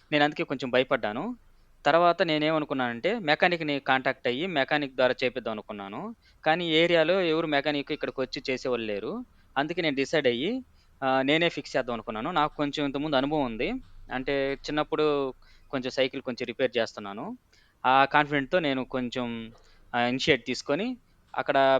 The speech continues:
ప్యాకేజీలో కొన్ని టూల్స్ ఇచ్చారు, అంటే ఒక స్పానరు, ఆ, ద-, ఇంకో రెండు స్పానర్లు ఇచ్చారు, రెండు కూడా మ్యాక్సిమం సపోర్ట్ చేస్తాయి, అన్ని, అన్ని బోల్ట్‌ని తీయడానికి ఉపయోగపడతాయి. నేను, నేనే దాన్ని ఫిక్స్ చేసి,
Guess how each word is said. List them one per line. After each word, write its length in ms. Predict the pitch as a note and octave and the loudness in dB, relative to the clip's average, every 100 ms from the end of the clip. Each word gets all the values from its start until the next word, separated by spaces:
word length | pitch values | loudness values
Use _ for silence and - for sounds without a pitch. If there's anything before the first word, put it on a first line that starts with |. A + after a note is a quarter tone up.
| - | 4
ప్యాకేజీలో 500 | D#3 E3 D3+ D3 F#3+ | 2 4 2 2 -2
కొన్ని 260 | - D3 C3+ | 0 -2 0
టూల్స్ 280 | D#3 D3+ | -2 -4
ఇచ్చారు, 460 | A#2+ - G#2+ D3 A#3 - - - | -6 -6 -4 -4 -8 -12 -20 -8
అంటే 120 | B2+ | -6
ఒక 120 | A#2+ | -4
స్పానరు, 680 | B2 - C3 C3+ C3+ D#3 D#3+ - C3 | -4 2 2 4 2 0 -4 -10 -8
ఆ, 400 | B2 A#2+ A#2+ A#2+ | -6 -6 -6 -8
ద-, 260 | A#2 - C3 | -8 -6 -4
ఇంకో 200 | C3 - | -4 -4
రెండు 180 | C3+ C#3 | -4 -4
స్పానర్లు 380 | - C#3 D3+ B2+ | 2 4 4 2
ఇచ్చారు, 420 | - G#2+ F3 A3 C3 | -4 -6 -6 -8 -4
రెండు 180 | C#3 D3 | -2 0
కూడా 280 | D#3+ E3+ | 2 2
మ్యాక్సిమం 400 | C#3+ B2+ C3 C#3+ | 2 2 2 -2
సపోర్ట్ 360 | C3+ A#2 B2+ A2+ | -4 -2 -2 -2
చేస్తాయి, 280 | G2+ - A2 | -4 -4 -6
అన్ని, 120 | A#2 | -4
అన్ని 180 | B2 C#3+ | -4 -2
బోల్ట్‌ని 360 | C#3 C#3+ C#3 | 0 0 -2
తీయడానికి 360 | B2 B2 A#2+ A#2 | -4 -4 -4 -6
ఉపయోగపడతాయి. 640 | A#2 G#2+ G2 - G#2 G#3 - - - - _ - | -6 -4 -6 -6 -6 -6 -10 -18 -20 -20 _ 0
నేను, 580 | C#3+ D3+ F3 D#3+ C#3+ C3 | 2 4 2 0 0 0
నేనే 400 | C#3+ D#3+ E3 C#3 | 2 2 2 2
దాన్ని 300 | C3 C3 C3 | 2 2 -2
ఫిక్స్ 300 | - - D3+ | -4 -2 2
చేసి, 340 | C3 F3+ C#4 | 2 0 -4